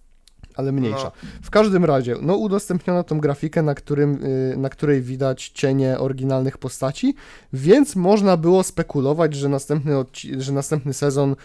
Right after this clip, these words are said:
Speaker 1: Totalnej Porażki będzie znowu z oryginalną obsadą. E,
Speaker 2: Mhm.
Speaker 1: oni udostępnili tą grafikę tylko po to, żeby w tamtym momencie steasować, że coś takiego powstanie, czyli zapewnić:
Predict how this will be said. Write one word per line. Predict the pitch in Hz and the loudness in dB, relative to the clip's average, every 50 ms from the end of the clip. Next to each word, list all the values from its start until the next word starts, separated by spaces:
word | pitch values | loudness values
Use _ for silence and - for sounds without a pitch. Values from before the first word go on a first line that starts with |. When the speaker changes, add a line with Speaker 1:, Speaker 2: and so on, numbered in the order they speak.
| - - - - - - | -20 -20 -20 -18 -10 -6
Speaker 1:
Totalnej | 147 139 - 151 151 147 143 139 | -4 -2 0 2 4 4 4 2
Porażki | 143 - - 127 135 151 - - - 147 135 | 2 -2 -2 0 0 -2 -2 -4 -6 -4 0
będzie | 135 135 135 131 135 131 | 2 2 2 2 2 0
znowu | 120 131 131 135 135 135 | 0 0 -2 0 0 -2
z | 131 135 | -2 -2
oryginalną | 131 123 120 127 123 123 127 127 127 123 123 | -4 -2 -2 -2 0 0 2 2 0 0 -2
obsadą. | 120 - - - 110 107 110 104 - - _ _ _ - - - - - - - - - - _ _ _ _ - | -4 -6 -6 -6 -6 -4 -6 -8 -10 -12 _ _ _ -20 -20 -20 -20 -20 -20 -20 -20 -20 -20 _ _ _ _ -6
E, | - | -4
Speaker 2:
Mhm. | 131 131 131 127 135 | -2 -2 -2 -2 0
Speaker 1:
oni | - 160 185 208 226 | 2 4 4 4 4
udostępnili | 208 180 180 - - 170 - 180 180 165 | 4 2 2 2 2 2 2 2 2 2
tą | - 170 170 | 2 2 2
grafikę | 160 151 143 - - 135 123 - 139 143 185 208 | 2 2 0 0 -4 -6 -4 0 0 0 0 0
tylko | - - 175 170 - 160 143 | -2 -4 -4 0 0 0 0
po | - - 139 123 | 0 0 -2 -2
to, | - - 131 131 139 180 247 254 - - | -2 -2 -2 0 2 2 0 0 -2 -4
żeby | 147 127 131 143 139 139 143 135 | -4 0 0 0 2 4 2 0
w | - | 0
tamtym | - - 160 175 185 - 170 156 | 0 0 0 0 0 0 0 2
momencie | 151 143 143 151 156 160 - - 151 143 | 2 2 4 4 2 2 2 0 0 0
steasować, | - - - - 151 139 135 147 156 156 147 139 135 135 | 0 -2 -4 -4 -2 0 4 4 4 6 4 2 2 0
że | 131 131 131 | -2 -4 -4
coś | - - - - | -4 -6 -8 -6
takiego | 147 139 - 143 143 139 | -6 -4 0 0 0 0
powstanie, | - - 135 - - - - 120 123 131 151 180 | 0 -4 -8 -6 -6 -2 0 0 2 2 2 0
czyli | - - 160 151 165 156 | 2 0 0 2 2 2
zapewnić: | 135 135 - - 151 143 165 165 - | 2 0 2 2 2 2 2 0 -2